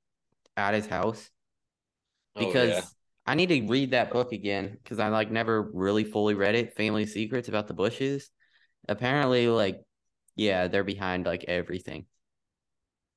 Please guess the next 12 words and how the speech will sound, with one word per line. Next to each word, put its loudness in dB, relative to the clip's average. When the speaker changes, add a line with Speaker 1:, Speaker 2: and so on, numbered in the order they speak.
Speaker 1:
But 2
I'm 2
pretty 2
sure 2
it 4
was 2
actually 0
the 0
driver 2
that -4
shot 0
him. -8